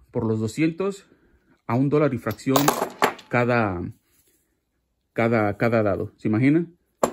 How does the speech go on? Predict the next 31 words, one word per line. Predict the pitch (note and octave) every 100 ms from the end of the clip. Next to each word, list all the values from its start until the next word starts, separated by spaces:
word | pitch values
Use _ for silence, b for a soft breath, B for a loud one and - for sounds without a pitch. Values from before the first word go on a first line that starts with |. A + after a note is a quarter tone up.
| - - - _ -
O |
sea | A#2+ C3+
que | - C#3 -
los | - A2
dados | B2+ C#3+ C#3+
están, | - - A#2+ C3 D3
hagan | B2 B2
de |
cuenta, | A2+ A#2+ C#3+
regalados. | - F#2+ F2 D#2 F2+
Un | - C#3
dado | D#3 D#3+ D#3 - _
de, | - D#3+ G#2+ G2+ E2 E2
de | G#2 A2+
estos | C#3+ - E3
te | A#2
viene | A#2 B2+
saliendo | G#2+ G#2+ A#2+ C3+ C#3+ B B B B B
entre | A2 G#2 G#2+
quince | - D#3 D#3+ D#3+ D#3+ -
a | B2
veinticinco | A#2 G#2+ G#2 B2 B2
dólares | A#2 A#2+ A#2+ -
cada | A#2 G#2+
uno. | G#2 F#2+ G2+ _ _ _ _ _ _ -
Especialmente | G2+ G#2 C3 C#3 C#3
cuando | A#2 G#2+
son | B2
de | A#2+
la | G2+
Matco, | G2+ A2+ C3 - C#3+ C#3